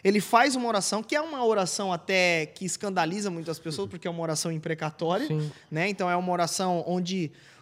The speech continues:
Speaker 1: Neemias pede o juízo de Deus sobre, é, o povo, sobre Tobias e seus companheiros. Ele fala, "Olha, Deus,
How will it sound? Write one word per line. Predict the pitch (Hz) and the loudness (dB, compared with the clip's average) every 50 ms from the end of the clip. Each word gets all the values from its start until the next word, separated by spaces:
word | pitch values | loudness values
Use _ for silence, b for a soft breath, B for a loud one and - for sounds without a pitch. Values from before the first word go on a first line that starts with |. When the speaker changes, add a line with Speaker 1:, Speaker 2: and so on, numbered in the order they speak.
| B | B
Speaker 1:
Neemias | 180 180 208 220 220 208 202 214 214 202 - - | -2 2 4 4 4 4 2 0 0 0 0 0
pede | - - 196 202 190 190 202 | -2 0 0 0 2 0 -2
o | |
juízo | 175 160 196 185 190 226 285 285 240 240 | -2 -2 0 0 2 2 2 2 2 -4
de | 202 208 196 | -4 -4 -4
Deus | 165 175 185 196 190 175 160 151 - - - | 0 2 2 2 4 2 -2 -4 -6 -8 -8
sobre, | - - - - 196 196 190 185 170 175 175 170 156 147 131 - b b b b b b | -6 -6 -4 0 2 2 2 2 0 -2 -2 -2 -2 -2 -4 -8 b b b b b b
é, | 165 170 170 170 - | 0 0 0 2 0
o | - 185 | -2 -6
povo, | - - - 214 220 220 208 175 156 139 - | -6 2 8 10 10 10 10 8 2 -4 -4
sobre | - 233 233 254 | -2 -2 -2 0
Tobias | - 233 202 170 156 190 226 208 185 | 2 2 2 2 2 0 2 2 2
e | 180 170 | 2 0
seus | - 185 165 | -2 -2 -4
companheiros. | - 180 165 156 160 151 160 185 233 254 262 202 190 | -4 -8 -8 -6 -4 -2 0 0 0 0 0 0 -2
Ele | 180 180 160 | -4 -4 -2
fala, | - 190 190 185 180 | -2 0 2 2 2
"Olha, | 208 233 214 | 2 2 2
Deus, | 175 165 156 139 | 0 0 -2 -2